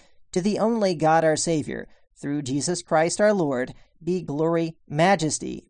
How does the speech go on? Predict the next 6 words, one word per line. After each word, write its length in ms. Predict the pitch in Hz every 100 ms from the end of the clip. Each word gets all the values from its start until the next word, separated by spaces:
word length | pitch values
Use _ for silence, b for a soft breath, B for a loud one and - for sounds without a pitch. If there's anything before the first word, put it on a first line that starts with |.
| _
power, 400 | - 175 196 196
and 260 | 165 185 226
authority 720 | 233 - 233 165 - 156 160 b b -
before 440 | 151 139 226 233
all 160 | 208 202
time, 520 | 202 190 190 196